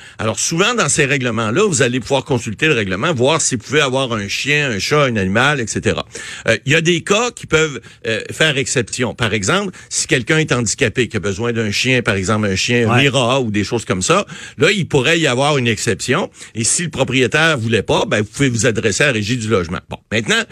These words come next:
Speaker 1: le problème, parce que là, on n'a pas répondu à la question, Maître Bernier, encore, comme d'habitude, on étire le dossier pour faire plus de frais,
Speaker 2: <laughs>
Speaker 1: mais on charge rien à Cube. Alors, c'est merveilleux.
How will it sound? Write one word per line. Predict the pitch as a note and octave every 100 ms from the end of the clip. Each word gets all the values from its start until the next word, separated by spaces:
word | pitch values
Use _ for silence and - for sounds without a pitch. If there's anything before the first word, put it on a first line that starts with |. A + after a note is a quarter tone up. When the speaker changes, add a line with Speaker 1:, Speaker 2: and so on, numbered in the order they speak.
| - -
Speaker 1:
le | - C#3
problème, | D3+ D#3 G3 A3
parce | - A#2+ -
que | A#2+
là, | C3+
on |
n'a | A2+
pas | A#2+
répondu | A#2 G2 G#2+ A2
à |
la |
question, | G2 G2 - B2+
Maître | G#2+
Bernier, | F#2 F#2 G2
encore, | D#2+ - F#3+
comme | C#3+ G#2
d'habitude, | F#2+ F2+ E3 G#3+
on | C#3
étire | A2 F#2+ B2+
le | B2
dossier | G2+ G#2+ F#2+ F3
pour | G3+ G#2
faire | - C#3
plus | C3+
de | C3 G#2+
frais, | - F3 F#3 E3+
Speaker 2:
<laughs> | D3+
Speaker 1:
mais | D3
on | D3
charge | D#3 C#3+
rien | C#3 C3 C#3+
à | A#2+
Cube. | C3 G2+
Alors, | G#2 E2+
c'est | -
merveilleux. | G#2 G2 A#2+ F#3+